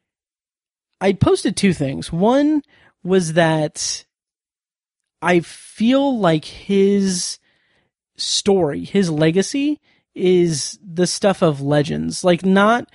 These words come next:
not s-, not in the sense that, like, oh God, he was, like, he just did all this. He, uh, he worked so hard, even though he had this thing. Like,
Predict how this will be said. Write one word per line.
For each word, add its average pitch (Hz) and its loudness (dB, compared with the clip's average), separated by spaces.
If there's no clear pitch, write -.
not 202 2
s-, - -6
not 220 -2
in 220 0
the 180 0
sense 190 -2
that, 165 2
like, 151 -2
oh 156 2
God, 147 0
he 160 0
was, 151 -4
like, 170 -4
he 185 0
just 151 -2
did 165 2
all 156 6
this. 156 0
He, - -14
uh, - -10
he 190 0
worked 175 0
so 170 0
hard, 156 2
even 156 0
though 156 2
he 151 0
had 151 0
this 147 -4
thing. 185 2
Like, 165 0